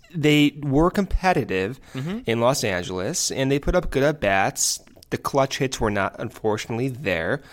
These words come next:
Speaker 1: But overall, there's still some positives to take away from it. And
Speaker 2: Yeah.
Speaker 1: at, at the end of the day, it, it was a positive, competitive series, which is kind of what you want to ask for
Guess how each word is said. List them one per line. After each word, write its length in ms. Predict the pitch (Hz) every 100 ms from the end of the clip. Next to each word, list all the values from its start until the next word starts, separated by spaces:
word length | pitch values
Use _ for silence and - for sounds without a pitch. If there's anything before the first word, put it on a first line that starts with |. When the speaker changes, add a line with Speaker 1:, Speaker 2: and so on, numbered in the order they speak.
| - - - -
Speaker 1:
But 120 | 127
overall, 420 | 160 156 196 220
there's 160 | 139 127
still 240 | 185 170
some 580 | - 135 127 120 110 101
positives 640 | - 117 120 - 107 101
to 60 | 101
take 200 | 107 98
away 280 | 95 95 117
from 320 | - 87 82
it. 180 | 82 87
And 100 | 98
Speaker 2:
Yeah. 80 |
Speaker 1:
at, 200 | - -
at 140 | 135 131
the 120 | 135
end 120 | 143
of 60 | 156
the 60 | 120
day, 160 | 113
it, 200 | 98 -
it 120 | - 120
was 200 | 127 120
a 60 |
positive, 920 | 107 - - 113 110 110 101 98 95
competitive 640 | - 113 - 139 120 104 98
series, 400 | - 104 95 85
which 140 | 107
is 80 | 143
kind 220 | - 196
of 80 | 185
what 120 | 165
you 120 | 131
want 220 | 113 110 107
to 60 |
ask 300 | 95 98 -
for 300 | 110 104 98